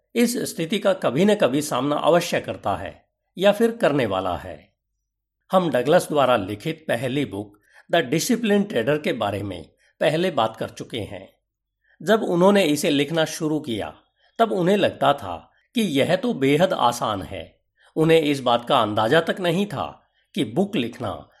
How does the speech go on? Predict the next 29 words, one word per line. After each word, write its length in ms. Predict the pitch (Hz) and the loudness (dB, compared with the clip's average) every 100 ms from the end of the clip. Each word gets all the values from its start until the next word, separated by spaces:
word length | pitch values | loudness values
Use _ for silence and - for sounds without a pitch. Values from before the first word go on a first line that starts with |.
| _ | _
या 120 | 165 185 | 0 0
किसी 400 | - 156 226 233 | 2 -2 0 0
को 140 | 254 | 0
यह 300 | 170 123 156 | 0 2 2
समझाना 540 | 170 127 113 123 147 | 0 -2 -4 -2 0
कितना 380 | 151 151 143 120 | -2 -4 -4 -4
मुश्किल 420 | 87 95 - 175 | -4 -8 -6 -4
है 300 | 147 190 - _ _ _ _ | -2 -4 -6 _ _ _ _
कि 140 | 220 | 0
मैं 260 | 151 165 202 | 2 4 4
अपने 400 | - 123 165 165 | 2 0 2 0
लिए 440 | 113 90 80 76 _ _ - | 0 -4 -10 -14 _ _ 0
ऐसे 280 | 208 208 214 | 2 2 0
तरीके 440 | - 123 117 175 | 0 -2 -2 -2
को 160 | 170 165 | 0 -2
समझूं 720 | 131 104 104 220 - - _ _ - | -2 -4 -4 -4 -6 -18 _ _ -2
जो 220 | 156 202 | 2 2
दूसरे 460 | 135 226 233 208 | 2 2 2 2
लोगों 340 | 175 120 113 151 | 2 2 2 0
के 140 | 156 | 0
लिए 200 | 113 110 | -2 -2
उपयोगी 520 | 147 131 143 107 104 | -4 -4 -4 -4 -2
हो। 460 | 120 156 233 - _ _ _ _ _ _ _ _ _ | -2 -2 -4 -10 _ _ _ _ _ _ _ _ _
डगलस 420 | 139 139 202 233 | -2 2 4 4
ने 100 | 247 | 2
इसे 260 | 202 151 196 | 2 0 0
लिखने 400 | 156 131 175 185 | 0 -2 0 -2
के 140 | - | -2
लिए 400 | 107 92 107 196 | -4 -4 -4 -6